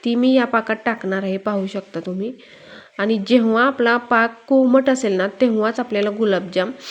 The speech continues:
या पाकात सोडायचे आहेत. जास्तही थंड करून घ्यायचे नाहीत. आपल्याला साखरेच्या पाण्यात बऱ्यापैकी कोमट असतानाच हे गुलाबजाम टाकायचे आहेत, म्हणजे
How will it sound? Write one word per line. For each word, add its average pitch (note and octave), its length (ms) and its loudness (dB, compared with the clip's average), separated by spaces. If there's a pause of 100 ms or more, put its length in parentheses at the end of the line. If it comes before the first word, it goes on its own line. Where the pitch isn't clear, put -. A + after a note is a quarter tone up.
(280)
या A3 140 -2
पाकात G#3+ 400 -6
सोडायचे F3+ 500 0
आहेत. F3 120 -8 (500)
जास्तही A3+ 560 0
थंड A#3+ 260 0
करून A#3 340 0
घ्यायचे A3+ 360 -2
नाहीत. G3+ 300 -4 (1120)
आपल्याला G#3 380 -2
साखरेच्या G3+ 540 -4
पाण्यात G3+ 340 0 (200)
बऱ्यापैकी C4 580 0
कोमट A3+ 380 -2
असतानाच G#3+ 640 -6 (320)
हे G#3+ 140 -8
गुलाबजाम G3+ 500 -4 (120)
टाकायचे F#3+ 380 -4
आहेत, F3+ 240 -6
म्हणजे G#3 440 -4